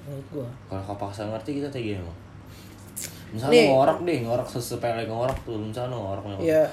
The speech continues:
Speaker 2: Lu kalau ngorok boleh banget, Bang, anjing. <laughs>
Speaker 1: Itu kebiasaan, Ji.
Speaker 2: Ah, iya.
Speaker 1: Mohon maaf aja nih ya.
Speaker 2: Terus misalkan gua, gua kan bisa,
Speaker 1: Ah.
Speaker 2: bisa nerima lu ngorok nih.
Speaker 1: Ah.
Speaker 2: Ya kayak lu ngorok, ya gua udah amat, gua ngantuk.
Speaker 1: Iya.
Speaker 2: <laughs> Terus misalnya pasangan lu kayak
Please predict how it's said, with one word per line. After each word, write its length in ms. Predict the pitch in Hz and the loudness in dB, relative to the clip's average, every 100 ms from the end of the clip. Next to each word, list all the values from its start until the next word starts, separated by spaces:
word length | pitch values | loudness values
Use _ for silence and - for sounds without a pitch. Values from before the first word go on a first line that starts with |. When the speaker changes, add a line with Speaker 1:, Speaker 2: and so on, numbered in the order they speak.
| - | -2
Speaker 2:
Lu 140 | - 160 | -6 -2
kalau 100 | 160 | 0
ngorok 100 | 160 | 0
boleh 140 | 165 143 | -2 -4
banget, 200 | 127 135 | -4 2
Bang, 160 | 151 151 | 4 4
anjing. 440 | 113 110 120 143 160 - - - 160 131 143 | 0 -2 2 2 2 -2 -8 -4 -2 0 -2
<laughs> 640 | 175 - - - 147 160 | -4 -4 -6 0 0 0
Speaker 1:
Itu 80 | 160 160 160 | -2 -4 -4
kebiasaan, 420 | 156 143 139 156 | -6 -6 -4 -6
Ji. 120 | 156 147 | -6 -8
Speaker 2:
Ah, 100 | 127 | -4
iya. 240 | 123 117 | -2 0
Speaker 1:
Mohon 80 | 151 156 | 0 4
maaf 140 | 156 156 | 4 4
aja 160 | 180 | 4
nih 140 | 180 175 | 4 8
ya. 140 | 190 | 8
Speaker 2:
Terus 180 | 175 190 - - | 8 4 -6 -8
misalkan 300 | 117 135 - - - - | -2 0 -2 -6 -18 -8
gua, 200 | 117 113 | 0 0
gua 140 | 98 117 | 0 -2
kan 100 | 220 | -4
bisa, 160 | 226 | -2
Speaker 1:
Ah. 80 | 180 | 0
Speaker 2:
bisa 160 | 175 123 | 0 0
nerima 240 | 110 113 | 0 -2
lu 100 | 110 98 | -2 -6
ngorok 260 | 85 104 | -8 -8
nih. 120 | 117 104 | -10 -6
Speaker 1:
Ah. 180 | - 165 | 0 2
Speaker 2:
Ya 140 | 156 139 | 2 0
kayak 160 | 143 | -2
lu 80 | 113 | -4
ngorok, 260 | 120 95 151 | -4 -4 -6
ya 160 | - 90 | -8 -10
gua 160 | 107 120 | -6 -4
udah 140 | 85 | -4
amat, 160 | 110 131 | -6 -6
gua 120 | - 113 | -6 -6
ngantuk. 340 | 87 - 180 175 | -6 -4 -4 -4
Speaker 1:
Iya. 320 | 180 160 156 170 175 - | 0 6 8 8 4 -2
Speaker 2:
<laughs> 300 | - - - | -12 -14 -6
Terus 120 | 135 - - - | -6 -6 -16 -18
misalnya 320 | - 98 107 | -12 -8 -8
pasangan 380 | - 101 95 92 | -8 -8 -6 -4
lu 100 | 110 110 | -4 -4
kayak 240 | 92 92 | -4 -6